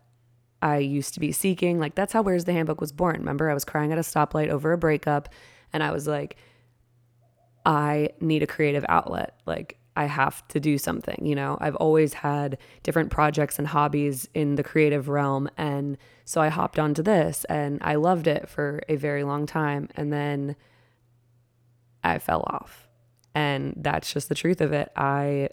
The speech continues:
lacked motivation. I lacked confidence in myself. You know,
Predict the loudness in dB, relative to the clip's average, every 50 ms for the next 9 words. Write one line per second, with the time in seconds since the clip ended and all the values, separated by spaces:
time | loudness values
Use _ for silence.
0 | -4 -4 0 2 2 2 2 0 0 0 0 2 2 2 2 2 2 0 0 0
1 | 0 2 2 2 2 0 -2 -4 -2 0 0 2 4 4 4 4 2 2 2 2
2 | 2 2 2 2 4 2 2 0 -4 -14 -20 -20 -20 -20 -20 _ 0 0 2 2
3 | 2 2 0 -2